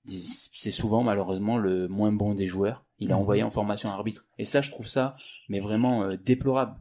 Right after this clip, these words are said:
Speaker 1: d'envoyer. Moi, j'ai vu, je veux pas être méchant, mais en formation, j'ai vu arriver des mecs qui, voilà, qui avaient pas le cerveau bien constitué. Et on, quelqu'un de, un, un bon joueur pourra faire un très bon arbitre. Un, quelqu'un qui est déjà pas assez doué, ben, déjà, c'est un peu plus compliqué.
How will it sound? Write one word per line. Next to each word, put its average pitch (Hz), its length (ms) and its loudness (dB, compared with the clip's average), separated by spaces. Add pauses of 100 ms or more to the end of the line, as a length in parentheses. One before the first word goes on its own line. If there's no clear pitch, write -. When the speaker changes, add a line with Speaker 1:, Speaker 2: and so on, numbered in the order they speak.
(160)
Speaker 1:
d'envoyer. 110 480 2
Moi, 113 120 4
j'ai 107 120 0
vu, 135 260 0 (240)
je 110 100 -4
veux 107 100 2
pas 123 120 2
être 120 100 -4
méchant, 123 300 2
mais 107 240 0
en 104 100 -8
formation, 104 440 -4
j'ai 117 100 -2
vu 101 100 -2
arriver 98 260 -2
des 95 120 -2
mecs 139 240 0
qui, 92 380 -12 (360)
voilà, 127 200 -2
qui 107 120 -4
avaient 95 180 0
pas 139 220 0
le 117 140 2
cerveau 107 400 -2
bien 113 200 0
constitué. 110 640 -4 (320)
Et 98 440 -4
on, 98 240 -8 (720)
quelqu'un 131 280 4
de, 113 300 2 (160)
un, 110 140 2
un 113 80 4
bon 151 280 6
joueur 151 340 6
pourra 113 200 0
faire 113 160 -2
un 101 100 0
très - 160 0
bon 113 160 2
arbitre. 107 340 -4 (380)
Un, 107 140 -6
quelqu'un 143 260 2
qui - 80 2
est 120 40 2
déjà 131 220 6
pas 156 180 2
assez 135 240 0
doué, 123 420 4 (280)
ben, 98 260 0
déjà, 107 220 0
c'est 120 120 -2
un 98 60 2
peu 104 120 0
plus 110 160 0
compliqué. 98 400 -10